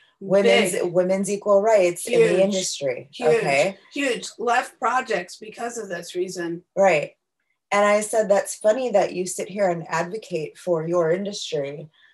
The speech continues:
Speaker 1: But I said, "You're not advocating." I said, "You hire only men hairstylists." And she was like, "Well, what do you mean?" I said,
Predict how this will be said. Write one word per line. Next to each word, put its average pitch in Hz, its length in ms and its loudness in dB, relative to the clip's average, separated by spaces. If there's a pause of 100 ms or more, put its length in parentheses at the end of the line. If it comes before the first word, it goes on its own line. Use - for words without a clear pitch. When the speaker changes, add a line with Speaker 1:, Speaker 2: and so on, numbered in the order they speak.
(180)
Speaker 1:
But 190 140 4
I 180 100 4
said, 180 280 0
"You're 175 140 4
not 180 280 -2
advocating." 160 640 -4
I 156 60 -4
said, 160 260 -4
"You 190 180 -8
hire 208 380 -4
only 175 260 -4
men 170 340 -6
hairstylists." - 680 -6
And 175 120 -10
she 190 120 -8
was 175 200 -6
like, 170 280 -2 (480)
"Well, 196 140 -6
what 190 120 0
do 180 60 -2
you 170 80 -6
mean?" 180 380 -4
I 151 120 -6
said, 175 260 -4